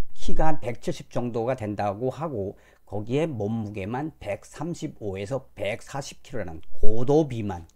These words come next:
굉장히 위험한 건 다 노출되어 있습니다. 잘 아시다시피 작년도 유월 달 김정은이가 판문점 회담하러 나올 때 얼마나 핵핵됐습니까? 그래서 될 수 있으면 북한의 김정은, 또 북한 정보를 아는 사람들은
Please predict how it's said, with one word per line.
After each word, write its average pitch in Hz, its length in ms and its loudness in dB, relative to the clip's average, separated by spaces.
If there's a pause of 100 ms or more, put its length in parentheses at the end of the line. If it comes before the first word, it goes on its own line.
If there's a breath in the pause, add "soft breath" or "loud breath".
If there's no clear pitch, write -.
(120)
굉장히 160 720 -4
위험한 151 380 -4
건 185 80 -8
다 208 80 -8
노출되어 156 400 -10
있습니다. 98 680 -12 (380 soft breath)
잘 196 140 0
아시다시피 185 520 -4
작년도 160 480 -6
유월 123 300 -6
달 143 200 -8
김정은이가 113 640 -10
판문점 160 580 -10
회담하러 120 440 -10
나올 92 320 -12
때 143 240 -8
얼마나 110 500 -8 (280 loud breath)
핵핵됐습니까? - 1040 2 (320 soft breath)
그래서 208 240 12 (600)
될 147 140 10
수 - 240 12
있으면 240 320 10
북한의 190 540 -2
김정은, 165 720 -6
또 104 100 -16
북한 175 360 -12
정보를 131 380 -8
아는 117 200 -8
사람들은 98 580 -10